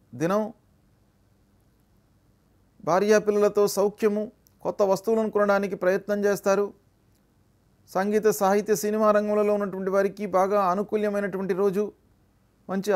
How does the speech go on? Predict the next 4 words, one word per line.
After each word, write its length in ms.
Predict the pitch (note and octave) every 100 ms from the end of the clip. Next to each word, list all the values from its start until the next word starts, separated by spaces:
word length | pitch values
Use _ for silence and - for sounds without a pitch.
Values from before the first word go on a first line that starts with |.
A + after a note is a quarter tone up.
| F#3
ఆలోచనలు 440 | G#3+ A3 A3 G#3+ -
స్ఫురిస్తాయి. 560 | G3 G#3 - G#3 G#3+ - _ _ _ _ _ _ _ _ G#3+
ఇకపోతే 440 | G#3+ A3+ A#3+ A#3 G3+ G3+ - _ _ _ _ _ _ _ _ _ _ _ _ _ _ _
దీర్ఘకాలికమైనటువంటి 1300 | C3 G#3+ C4 C4 B3 B3+ B3 A#3+ A3+ A3 G3+ G#3